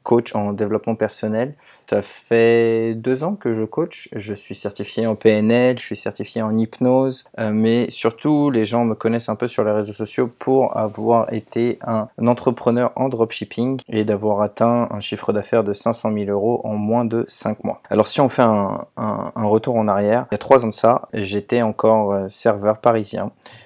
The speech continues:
Je travaillais dans une petite brasserie, j'étais payé en cash et, euh, donc en août deux mille seize, je me suis fait renvoyer du jour au lendemain. Alors, t'as peut-être déjà vécu cette situation où tu penses que tout va bien, t'as ta petite routine, ton petit train-train, t'es avec ton copain ou ta copine,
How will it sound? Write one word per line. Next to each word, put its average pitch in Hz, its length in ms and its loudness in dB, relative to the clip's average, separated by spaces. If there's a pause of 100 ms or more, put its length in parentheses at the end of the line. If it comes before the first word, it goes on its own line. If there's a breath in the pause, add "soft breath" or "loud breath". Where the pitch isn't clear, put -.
(140)
Je 101 380 -2
travaillais 104 560 -2
dans 104 140 -4
une 101 160 -6
petite 151 180 -6
brasserie, 117 600 -2
j'étais 104 280 -8
payé 101 380 2
en 101 240 0
cash - 460 2 (400 loud breath)
et, 139 280 4
euh, 104 380 0
donc 104 280 -6
en 104 260 0
août 131 340 -2
deux 113 240 -4
mille 120 240 -2
seize, 117 420 2
je 110 120 -4
me 110 100 0
suis - 180 -10
fait 117 220 0
renvoyer 110 560 -2
du 110 240 -14
jour 113 160 -4
au 110 60 -2
lendemain. 101 260 -8 (720 loud breath)
Alors, 101 360 -6
t'as 101 120 0
peut-être 139 300 0
déjà 117 240 2
vécu 113 260 -6
cette 113 180 -6
situation 107 600 -4
où 120 60 -2
tu - 120 -12
penses 110 300 -2
que 101 240 -4
tout - 200 -8
va 113 140 2
bien, 104 300 -2
t'as 110 160 -2
ta 101 160 0
petite 120 220 -6
routine, 113 340 -6
ton 123 180 -4
petit - 220 -12
train-train, 110 580 -4
t'es 110 140 -6
avec 98 280 -6
ton 117 120 -12
copain 104 300 -4
ou 101 100 -4
ta 101 120 -6
copine, 104 460 -6